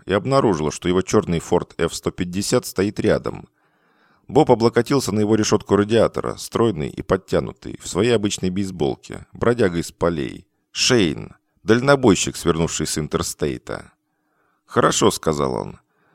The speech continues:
"Если бы вы тут были из-за денег, то давно уехали бы.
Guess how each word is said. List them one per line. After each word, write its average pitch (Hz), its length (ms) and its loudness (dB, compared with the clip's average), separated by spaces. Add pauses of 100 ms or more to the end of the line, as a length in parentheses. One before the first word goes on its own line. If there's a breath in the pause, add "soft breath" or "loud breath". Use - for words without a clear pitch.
(160)
"Если 131 300 -2
бы 127 140 4
вы 135 100 2
тут 131 160 -2
были 117 280 2
из-за 110 300 0
денег, 117 380 -2
то - 80 -6
давно 113 320 2
уехали 87 480 -2
бы. 50 300 -12